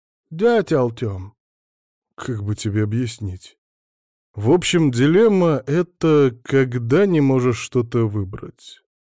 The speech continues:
Майя с пару секунд молчала и неожиданно выдала. «У Муси каждое утро дилемма», —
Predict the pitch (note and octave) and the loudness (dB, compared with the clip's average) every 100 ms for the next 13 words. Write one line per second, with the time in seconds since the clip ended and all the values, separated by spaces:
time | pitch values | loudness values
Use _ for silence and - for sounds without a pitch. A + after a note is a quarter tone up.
0 | _ _ _ _ _ _ _ _ A#2 G#2+ | _ _ _ _ _ _ _ _ -4 0
1 | G#2+ G#2+ G2+ G2 - _ _ - - A#2+ | 0 0 -2 -4 -12 _ _ -18 -4 -2
2 | G#2+ - A2+ A2+ G#2+ - A2+ G#2 G#2 - | -2 -4 -6 -4 -4 -4 -4 -4 -4 -4
3 | E3+ G#3 - D3+ D#3 C3+ D3+ D#3 D3 B2 | -4 -4 -4 -4 -4 -4 -4 -4 -4 -2
4 | G#2+ G2+ G2 - _ _ _ _ _ _ | -4 -6 -12 -16 _ _ _ _ _ _
5 | _ _ _ _ _ _ - A3+ B3 C#4 | _ _ _ _ _ _ -2 0 2 2
6 | - G3+ - A3+ G#3+ F#3 F#3 F#3 G3+ F3 | 0 -2 0 0 2 2 4 2 0 -2
7 | C#3+ A2+ A#2 B2 B2+ A#2+ G#2 F#2 | -2 -2 -2 -2 -2 -2 -4 -8